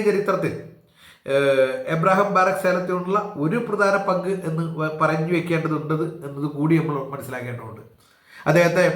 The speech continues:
പറയുന്നത് പ്രത്യേകിച്ചും ജൂയിഷ് ഗാന്ധി എന്നാണ് അറിയപ്പെടുന്നത്. പ്രത്യേകിച്ച് സത്യാഗ്രഹ സമരത്തെ അടിസ്ഥാനമാക്കിക്കൊണ്ടുള്ള അദ്ദേഹത്തിൻ്റെ പ്രവർത്തനമായിരിക്കാം അദ്ദേഹത്തെ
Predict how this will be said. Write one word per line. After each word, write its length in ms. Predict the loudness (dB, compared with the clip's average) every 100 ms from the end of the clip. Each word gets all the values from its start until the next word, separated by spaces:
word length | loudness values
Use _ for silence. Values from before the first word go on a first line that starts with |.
| -4 -12 -18 -6 0
പറയുന്നത് 460 | 2 2 2 0 -2 -4 -8
പ്രത്യേകിച്ചും 460 | -2 0 0 -2 -6 -8 -14 -4 2
ജൂയിഷ് 360 | 4 4 0 4
ഗാന്ധി 400 | 8 8 6 -2 -4 -6
എന്നാണ് 300 | -4 -4 -6 -10 -14
അറിയപ്പെടുന്നത്. 500 | -10 -10 -10 -14 -16 -8
പ്രത്യേകിച്ച് 300 | -2 0 0
സത്യാഗ്രഹ 380 | 2 2 2 2
സമരത്തെ 300 | 2 0 0 0
അടിസ്ഥാനമാക്കിക്കൊണ്ടുള്ള 720 | 2 0 0 0 -2 0 0
അദ്ദേഹത്തിൻ്റെ 280 | 0 0 0
പ്രവർത്തനമായിരിക്കാം 800 | -2 -2 -2 0 0 2 0 0 2
അദ്ദേഹത്തെ 320 | 2 2